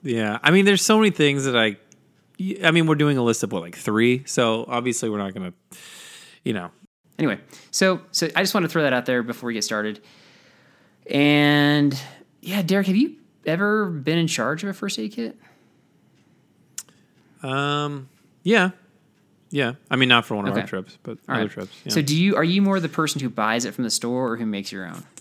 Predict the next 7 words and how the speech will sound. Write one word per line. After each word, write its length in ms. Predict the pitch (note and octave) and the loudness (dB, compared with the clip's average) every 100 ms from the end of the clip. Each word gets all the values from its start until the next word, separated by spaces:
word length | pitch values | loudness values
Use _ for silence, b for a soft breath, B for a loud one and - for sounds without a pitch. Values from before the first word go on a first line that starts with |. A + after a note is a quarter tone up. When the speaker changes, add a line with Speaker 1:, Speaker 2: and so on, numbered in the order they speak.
| _ - - - - - B B B B B B | _ -20 -20 -20 -20 -20 B B B B B B
Speaker 1:
Um, 460 | - G#3 G#3+ G#3+ A3 | 2 4 4 2 -2
kind 180 | - A3+ | 0 2
of 80 | D#3+ | 6
both. 380 | C3+ E3 F#3+ F#3+ | 6 6 4 0
I 100 | E3 | 2
think 180 | F3+ | 4
I, 160 | F3 C#3 | 4 2